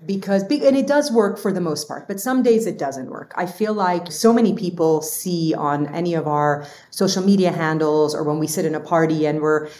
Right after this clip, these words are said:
you know, talking to friends, they, they see the, you know, the, the good part, the fun part, the stuff that does work, which I'll talk about in a second because it does require a level of discipline.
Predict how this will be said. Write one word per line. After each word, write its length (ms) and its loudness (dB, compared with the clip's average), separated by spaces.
you 120 0
know, 460 2
talking 340 0
to 40 0
friends, 600 -4
they, 280 0
they 200 0
see 280 0
the, 360 0
you 80 -2
know, 120 0
the, 300 -2
the 100 0
good 380 0
part, 240 -6
the 60 -4
fun 320 -4
part, 320 -4
the 120 -6
stuff 300 -6
that 160 -2
does 240 -2
work, 300 -6
which 120 -6
I'll 100 -2
talk 220 -4
about 160 -4
in 120 -4
a 60 -2
second 380 -6
because 240 -10
it 80 -8
does 240 -4
require 640 -2
a 60 -4
level 300 0
of 120 -6
discipline. 540 -6